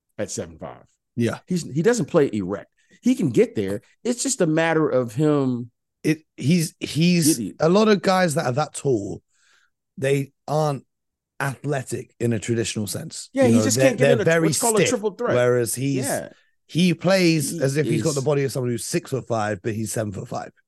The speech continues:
Speaker 2: you know?
Speaker 1: He, he, he can, he can get into a basketball position. Okay. So here's, here's what I'll say about his first two games. The first game was to be expected. Mo, there was twenty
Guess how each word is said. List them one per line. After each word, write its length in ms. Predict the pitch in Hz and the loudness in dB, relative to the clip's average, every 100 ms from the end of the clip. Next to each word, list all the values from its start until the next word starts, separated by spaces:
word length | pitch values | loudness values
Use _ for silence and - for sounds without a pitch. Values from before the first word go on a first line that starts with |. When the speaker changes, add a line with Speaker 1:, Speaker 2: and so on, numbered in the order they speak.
| - | -6
Speaker 2:
you 120 | 107 | -4
know? 180 | 104 120 _ - | -2 -6 _ -8
Speaker 1:
He, 120 | 160 | -8
he, 220 | 139 208 | -6 -8
he 300 | - 160 208 | -8 -8 -6
can, 380 | 202 208 196 170 | 0 0 0 -4
he 300 | 131 196 240 | -4 -2 -2
can 360 | - 226 214 143 | -2 -4 -2 0
get 300 | 165 165 - | 0 0 -2
into 380 | 139 135 131 | -4 -2 -2
a 60 | 117 | 0
basketball 580 | 101 110 - 107 92 90 | -2 -4 -6 -8 -8 -10
position. 400 | 80 87 - - 139 | -12 -14 -14 -8 -4
Okay. 280 | 131 - - _ _ _ _ _ _ - | -4 -6 -12 _ _ _ _ _ _ -8
So 320 | 220 202 196 | 0 2 2
here's, 340 | 202 277 226 196 170 | 0 -2 -2 -6 -6
here's 260 | 220 233 202 | -4 -4 0
what 120 | 175 | 2
I'll 180 | 156 139 | 2 2
say 220 | 147 131 | 0 0
about 260 | 120 110 | 0 -4
his 160 | 117 104 | -4 -8
first 300 | - 101 - | -8 -10 -8
two 100 | 95 | -12
games. 500 | 71 57 - - - _ _ _ _ _ _ 151 | -12 -18 -20 -20 -20 _ _ _ _ _ _ -10
The 60 | |
first 300 | 175 214 196 | -4 -2 0
game 220 | 165 151 | 0 2
was 140 | 127 123 | 0 -2
to 80 | 101 | -4
be 140 | 104 | -4
expected. 520 | 95 - 80 - - _ _ _ _ _ _ _ _ _ _ _ _ _ _ _ _ _ _ _ _ - | -6 -8 -12 -12 -20 _ _ _ _ _ _ _ _ _ _ _ _ _ _ _ _ _ _ _ _ -4
Mo, 200 | 160 127 | 2 2
there 200 | 98 123 | 4 4
was 180 | 117 - | 2 -2
twenty 640 | - - 202 214 214 214 | -10 0 2 4 2 -2